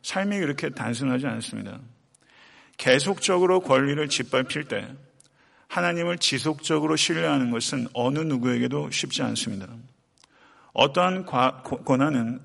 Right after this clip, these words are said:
과도합니다. 과도한 고난에, 어떠한 과도한 고난도 과분한 은혜 속에 들어가게 되면 그것은 반드시 녹아지게 됩니다.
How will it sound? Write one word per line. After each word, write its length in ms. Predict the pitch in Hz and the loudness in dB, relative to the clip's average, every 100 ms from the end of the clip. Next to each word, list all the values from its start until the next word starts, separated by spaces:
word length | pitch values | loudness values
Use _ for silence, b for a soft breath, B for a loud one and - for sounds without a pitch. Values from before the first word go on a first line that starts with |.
| - | -14
과도합니다. 840 | - 110 120 160 156 139 120 104 - - _ B B B B B | -8 -4 -2 0 0 -2 -4 -8 -16 -20 _ B B B B B
과도한 880 | - 123 147 175 196 160 120 123 - | -2 0 2 4 4 4 0 -2 -8
고난에, 640 | - 139 143 160 120 120 185 214 _ _ _ _ _ _ _ _ _ | -4 0 0 0 -2 -6 -12 -18 _ _ _ _ _ _ _ _ _
어떠한 720 | - 120 143 220 196 202 104 | 0 0 2 2 4 2 -2
과도한 600 | - 127 127 131 - 147 131 | 0 4 4 2 0 0 -2
고난도 600 | 127 131 147 110 113 - b b b b b - | 0 0 0 -4 -6 -14 b b b b b -6
과분한 800 | - 123 147 170 190 196 196 - | 0 4 4 4 2 2 0 0
은혜 500 | 143 143 156 170 160 - - | 2 2 2 2 0 -6 -8
속에 560 | - 147 135 160 151 - - | -2 -2 2 2 2 -2 -2
들어가게 380 | 135 123 127 | 4 6 6
되면 460 | 127 147 117 110 - | 4 0 -2 -6 -10
그것은 380 | - 120 117 135 | -2 -2 -2 -6
반드시 540 | - 113 131 143 156 160 | -6 -4 -2 -2 -2 -2
녹아지게 360 | 127 120 120 | -2 -2 -2
됩니다. 440 | 117 110 104 101 | -4 -4 -6 -8